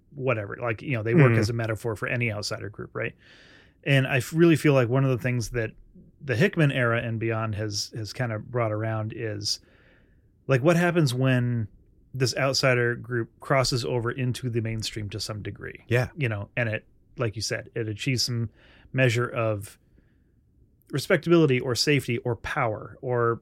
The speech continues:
Speaker 1: you know, just the thing that allows it to, it's not having to assimilate into anything else anymore.
Speaker 2: It's
Speaker 1: It can
Speaker 2: to
Speaker 1: be
Speaker 2: be
Speaker 1: its
Speaker 2: its own
Speaker 1: own
Speaker 2: thing.
Speaker 1: thing.
Speaker 2: Right.
Speaker 1: Yeah. Um, and I think that's a really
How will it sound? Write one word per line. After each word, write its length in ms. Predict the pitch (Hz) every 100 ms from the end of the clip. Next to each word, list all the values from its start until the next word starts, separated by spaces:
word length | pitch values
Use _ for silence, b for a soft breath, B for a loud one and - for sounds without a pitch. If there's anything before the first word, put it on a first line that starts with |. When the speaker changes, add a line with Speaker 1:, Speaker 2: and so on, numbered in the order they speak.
| -
Speaker 1:
you 120 | 147
know, 240 | 123 113 - -
just 280 | 131 143 -
the 100 | 147
thing 360 | - 165 151
that 140 | 131 127
allows 540 | 120 120 110 117 113 104
it 180 | 107 -
to, 480 | - 120 113 107 101 b b b b b _ _ -
it's 180 | -
not 180 | 165 170
having 560 | 123 135 135 131 127 117
to 520 | - 123 117 113 104 - _ _ _ _ -
assimilate 560 | - 160 143 120 117
into 260 | 123 117 -
anything 400 | 123 117 101 110
else 280 | 107 101 -
anymore. 340 | 104 117 117 110
Speaker 2:
It's 60 |
Speaker 1:
It 80 | 120
can 80 | 135
Speaker 2:
to 40 | 127
Speaker 1:
be 80 |
Speaker 2:
be 80 | 123
Speaker 1:
its 100 | 107
Speaker 2:
its 40 | 110
own 80 |
Speaker 1:
own 140 | 98 101
Speaker 2:
thing. 120 | 95
Speaker 1:
thing. 280 | 117 - -
Speaker 2:
Right. 200 | 110 80
Speaker 1:
Yeah. 360 | 160 123 104 101 - b b b b
Um, 540 | 123 113 104 107 120 110 -
and 140 | 135
I 80 | 135
think 160 | 147 135
that's 180 | 127 135
a 40 |
really 480 | 127 127 120 113